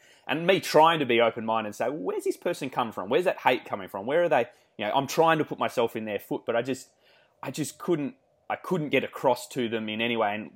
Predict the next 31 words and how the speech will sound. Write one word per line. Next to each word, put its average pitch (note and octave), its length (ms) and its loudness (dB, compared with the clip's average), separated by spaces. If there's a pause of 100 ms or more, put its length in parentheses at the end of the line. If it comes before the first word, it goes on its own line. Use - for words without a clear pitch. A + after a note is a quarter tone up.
(120)
to C3+ 140 -6
your G2+ 140 -4
point, A#2 340 -6
and G#2 80 -8
it's, - 240 -16 (300)
nutrition's C3+ 480 -4
almost B2 300 0
become A#2+ 420 -4
the G#2+ 120 -6
new G#2+ 220 -6
religion G2+ 420 -4
in G2 140 -10
that - 180 -8
just - 280 -8 (260)
people C3 260 2
are A2+ 60 6
just - 260 -6
so B2+ 180 8
set B2 320 -2
in A2+ 120 -6
their G#2+ 140 -4
beliefs G#2 380 -6
and G2+ 120 -10
they're, A2+ 240 -2
that G#2+ 180 -8
there's G2+ 180 -6
no A2+ 320 -2
possibility G#2 640 -6
of F#2+ 80 -6
any G#2+ 260 -4
other G2+ 300 -2